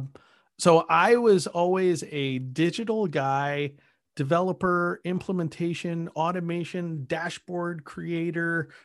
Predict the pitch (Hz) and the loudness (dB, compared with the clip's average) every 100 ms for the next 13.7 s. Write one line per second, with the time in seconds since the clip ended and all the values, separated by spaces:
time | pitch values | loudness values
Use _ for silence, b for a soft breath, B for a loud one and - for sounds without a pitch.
0 | b - - 185 175 143 151 151 160 127 | b -8 -2 0 0 -2 0 2 2 -2
1 | 104 107 - 143 147 160 - - 147 - | -8 -4 2 2 4 2 0 0 0 0
2 | 190 247 285 151 131 - 120 127 113 120 | 2 4 4 2 0 -2 -8 -8 -8 -8
3 | 135 139 127 - 135 - 160 151 135 131 | -6 -4 -4 -6 -8 -2 0 0 -2 -4
4 | 127 127 135 - B B B - 160 156 | 0 0 -2 -4 B B B 0 2 4
5 | 165 160 147 143 156 160 156 143 143 139 | 4 6 4 4 4 2 0 0 0 0
6 | 143 131 127 135 131 123 127 127 127 123 | 0 0 0 0 0 0 -2 -4 -4 0
7 | 135 131 123 139 135 123 135 135 127 123 | 2 2 0 -2 -2 -2 -4 -2 -4 -2
8 | 127 127 123 117 B B B 151 180 185 | -2 -2 -2 -10 B B B 4 6 6
9 | 165 b b - 180 180 190 170 147 143 | 4 b b 0 4 6 6 4 2 4
10 | 151 160 170 147 143 160 147 143 139 147 | 4 2 2 2 2 0 0 2 2 2
11 | 143 139 139 - 135 127 127 143 147 151 | 2 -2 -2 -8 -6 -6 -4 -2 0 -2
12 | 139 131 127 131 131 135 143 135 127 123 | -2 -4 -6 -4 -2 -2 -2 -2 -4 -6
13 | 120 127 139 - 139 131 120 | -4 0 0 -2 -4 -4 -8